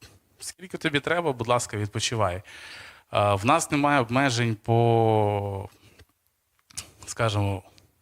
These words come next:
по ідеям. Якщо ти бачиш, що ти можеш якось свою роботу вдосконалити, будь ласка, в тебе всі двері відкриті.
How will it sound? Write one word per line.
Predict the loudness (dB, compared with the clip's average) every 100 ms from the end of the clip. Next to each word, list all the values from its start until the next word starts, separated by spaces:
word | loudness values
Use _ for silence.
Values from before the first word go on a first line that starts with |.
| _ _
по | -2 0
ідеям. | -2 -2 -4 -4 -6 -8
Якщо | -4 -4
ти | -2 -2 0
бачиш, | 0 0 -2
що | -6
ти | -6
можеш | -4 -4 -4 -6
якось | -6 -6 -8 -8 -16 -16 -18 -12
свою | -4 0 2 4
роботу | 2 2 2 0
вдосконалити, | 0 2 2 0 0 2 2 0 -2 -2 -4 -6
будь | -8 0
ласка, | 0 0 -8
в |
тебе | -8 -6
всі | -4 -2
двері | 0 0 0
відкриті. | -4 0 -2 -2